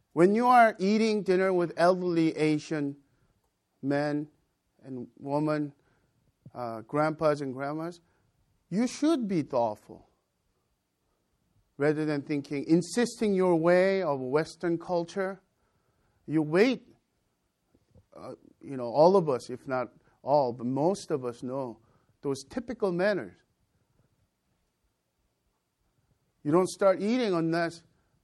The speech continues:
elderly starts. You don't talk loud.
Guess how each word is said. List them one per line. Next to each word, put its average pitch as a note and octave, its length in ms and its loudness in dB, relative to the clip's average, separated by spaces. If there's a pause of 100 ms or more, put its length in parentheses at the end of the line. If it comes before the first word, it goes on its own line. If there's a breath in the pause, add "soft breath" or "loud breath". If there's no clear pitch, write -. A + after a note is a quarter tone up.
(120)
elderly C#3+ 580 0
starts. G3+ 600 -4 (3250)
You D3 80 0
don't F#3 180 2
talk G#3+ 320 4
loud. G3+ 500 4